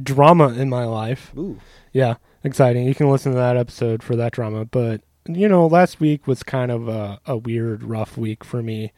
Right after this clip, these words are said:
Speaker 1: Just emotional and stuff like that, so it's kind of a wash for me.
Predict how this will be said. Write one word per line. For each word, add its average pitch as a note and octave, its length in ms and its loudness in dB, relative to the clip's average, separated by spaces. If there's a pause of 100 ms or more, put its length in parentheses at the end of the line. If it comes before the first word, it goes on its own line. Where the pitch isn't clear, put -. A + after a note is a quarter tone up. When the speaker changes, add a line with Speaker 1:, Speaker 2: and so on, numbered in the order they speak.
(540)
Speaker 1:
Just D#3 200 2
emotional C#3 680 0
and B2 120 -6
stuff - 220 -6
like A#2 180 -8
that, A2 260 -8
so A#2+ 160 -10
it's A2 100 -10
kind A#2 240 -6
of A2 80 -8
a A2+ 80 -4
wash A2 420 -4
for A2 200 -14
me. G#2 320 -12